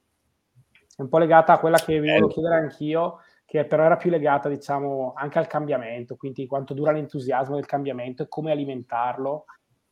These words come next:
Speaker 1: e come evitare
Speaker 2: Bello,
Speaker 1: l'effetto
Speaker 2: belle domande.
Speaker 1: palestra, insomma, una cosa del genere.
Speaker 2: Allora, tu Giovanni, chi volevi chiedere, eh, quanto, quanto dura, vediamo un po', ma c'è anche una tua
Speaker 1: L'entusia-,
Speaker 2: mail.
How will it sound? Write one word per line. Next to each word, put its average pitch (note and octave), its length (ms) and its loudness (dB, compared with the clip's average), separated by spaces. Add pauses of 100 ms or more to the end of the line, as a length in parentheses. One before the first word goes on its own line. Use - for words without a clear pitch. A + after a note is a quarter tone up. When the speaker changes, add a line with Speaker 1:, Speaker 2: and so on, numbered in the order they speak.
(800)
Speaker 1:
e - 120 -20
come D3+ 220 -4
evitare A2 220 6
Speaker 2:
Bello, C#3+ 120 4
Speaker 1:
l'effetto - 320 -6
Speaker 2:
belle A#2 160 4
domande. G2 280 0
Speaker 1:
palestra, A#2 580 -10 (160)
insomma, A#2 280 -18
una A2 80 -10
cosa A#2 180 -16
del A#2 180 -12
genere. G#2 360 -12 (260)
Speaker 2:
Allora, E2+ 880 4
tu G#3 240 2
Giovanni, B2+ 600 4
chi - 300 -8
volevi G2+ 340 0
chiedere, C#3 960 2 (220)
eh, F#2+ 140 -8
quanto, G#2+ 400 0
quanto G#2+ 320 -2
dura, A2 320 4
vediamo G2+ 200 2
un - 60 -10
po', E2 80 -2
ma E2+ 80 -4
c'è F2+ 160 -6
anche F#2 180 -6
una F#2+ 120 -2
tua F#3+ 80 10
Speaker 1:
L'entusia-, E2 380 4
Speaker 2:
mail. D#2+ 200 -6